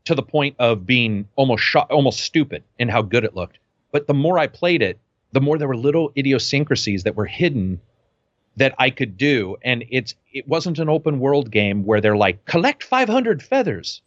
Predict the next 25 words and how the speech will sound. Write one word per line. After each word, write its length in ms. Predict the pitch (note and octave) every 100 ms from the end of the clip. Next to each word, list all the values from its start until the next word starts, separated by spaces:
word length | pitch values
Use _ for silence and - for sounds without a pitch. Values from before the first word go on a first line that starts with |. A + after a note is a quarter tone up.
| -
You 80 | G2+
know, 120 | F2+
okay, 440 | G2 A2 G#2 G2+ - C3 -
all 80 | G2+
right, 260 | E3+ G2 -
<laughs> 40 | -
whatever. 320 | G#2+ F#2+ - - - - -
It 140 | E3+
was 240 | D3+ C3
like, 280 | D#3 C3+ -
"Oh, 140 | F#3 E3
here's 260 | F#3 E3+
a 140 | D3 B2+
side 260 | - D3+
scroller," 360 | D#3+ - G#2+ A#2 - _ _ _ -
and 60 | D#3
that 60 | D3+
was 100 | D3+
it. 240 | G#3+ - _ -
And 260 | D3+ C3+ C3+
you're 220 | D3+ D3
just 260 | C3 D3 D3
this 220 | B2 -
ghostly 480 | G#2+ C#3+ C#3 D3 C3+
looking 440 | C3 C3 B2+